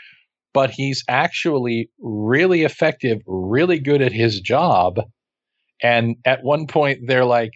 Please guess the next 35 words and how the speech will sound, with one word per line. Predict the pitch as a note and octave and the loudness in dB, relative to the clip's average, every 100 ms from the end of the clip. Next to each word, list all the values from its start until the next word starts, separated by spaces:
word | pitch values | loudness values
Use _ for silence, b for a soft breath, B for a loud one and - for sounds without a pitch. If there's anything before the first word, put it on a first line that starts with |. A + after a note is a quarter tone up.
| - _ _ _ _ | -16 _ _ _ _
"Oh, | - G3 F#3+ D#3 | -2 2 2 2
wait, | D#3+ F#3+ D#3+ F#2+ - _ | 2 2 0 -2 -8 _
what's | C3 F3 - | -4 -2 -4
the, | E3+ F#3 C#3+ | -2 -2 0
this | F3 B3+ | -2 0
your | A#3+ | 0
insurance | - - E3+ A#3 A#3 | 0 0 2 2 0
card?" | - A3 A3+ A3 - | -2 -2 -2 -4 -4
"Oh, | B2+ C3+ | -2 0
yeah." | C3 C3+ C3 A#2+ A2 - _ - | 0 0 2 0 -2 -12 _ -2
"Oh, | F#3+ | 0
we | D3+ | 0
got | C#3+ C#3+ | 0 -2
the | - | -6
plus | - C#3+ G3+ - | -2 0 0 -2
now." | A#2 A2+ F#2+ D#2+ - _ _ _ _ _ b b b _ | -4 -4 -4 -6 -12 _ _ _ _ _ b b b _
He's | C3 C#3 | -2 2
apparently | C#3 - D#3 D#3+ D3+ C3+ | 2 2 2 2 2 0
this | B2 A#2+ A#2+ - - | 0 -2 -4 -6 -10
well-paid, | F#2+ F#2+ A#2+ C#3 C#3+ - B2+ A#2+ A2 | -12 0 2 4 2 -2 -2 -2 -2
well-respected | G2 A#2 C3+ B2+ C3 - B2+ A#2 - A2 | 0 2 2 2 -2 0 0 -2 -4 -8
person | - A#2 - A2 | -2 -2 0 -2
who | G#2+ A2+ | 2 2
is | A2 | 2
just | A#2 A#2+ G2+ | 0 0 -2
brilliant | A2 C#3+ C3+ A2 | 0 2 0 0
at | A2 | 0
his | A2+ G#2+ | 0 -2
job. | - A2 G2 F#2 | -2 2 2 2
And | G2 | 0
I | |
love | G2 G#2+ G#2+ | 0 0 0
the | B2+ A#2+ | 0 2
idea | G#2 G2+ A#2 A2 G2+ | 2 0 0 2 0
that | G2 F3 | -2 -6